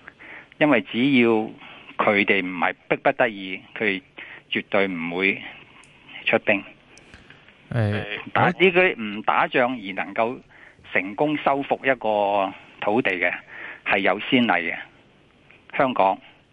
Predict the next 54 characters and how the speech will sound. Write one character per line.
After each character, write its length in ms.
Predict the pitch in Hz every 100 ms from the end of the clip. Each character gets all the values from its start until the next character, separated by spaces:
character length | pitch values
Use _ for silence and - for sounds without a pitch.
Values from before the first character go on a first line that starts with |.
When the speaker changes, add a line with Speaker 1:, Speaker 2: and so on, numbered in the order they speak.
| _ - _ -
Speaker 1:
澳 80 | 107
門 280 | 95 87 92 -
就 100 | 92
係 180 | 92 87
啦， 160 | 92
Speaker 2:
嗯。 20 | - _ - - _ _
Speaker 1:
不 80 | 139
費 260 | - - 104
一 140 | 98 -
兵 140 | 110 107
一 120 | 104
卒。 140 | - - - _ - _
嗱， 140 | 90 85
呢 100 | 143
個 180 | 117 113
呢， 140 | 127 123
就 120 | 98
係 140 | 95
一 40 | 120
個 140 | 113
領 220 | 95 98
導 120 | 101
人 180 | 98 87
嘅 120 | 90 85
智 140 | 101 92
慧 100 | 90
啊。 180 | 98 - - - - - _ - -
嗱， 140 | 92
我 160 | 110 127
覺 80 | 127
得 180 | 139 143
呢， 200 | 139 135
印 300 | 120 104 101
度 340 | 101 90 92 -
同 300 | 107 90 92 95 - _
中 140 | - 135
國 180 | - - - - - _
唔 120 | 95
會 120 | 90 107
打 180 | 101
成， 160 | 120 92 - - - -
因 100 | 147
為 60 | 120
我 260 | 110 104
覺 60 | -
得 140 | 127 - - - - _
嗰 160 | - 123
個 540 | 127 107 101 101 101 - - - _ _ _ _ _ _ - - - _
印 180 | 104 101
度 160 | 98 95
嘅 100 | 104
總 220 | 95 107
理 120 | 104
莫 180 | 98